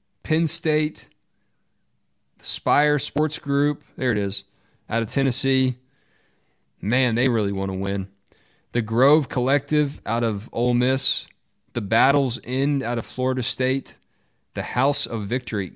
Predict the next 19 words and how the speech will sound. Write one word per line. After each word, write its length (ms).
I 80
mean, 180
these, 500
these 240
names 480
are 120
just 360
wild 720
to 140
me. 280
The 60
House 400
of 120
Victory. 580
They 200
sound 280
so 260
f-, 220
official. 560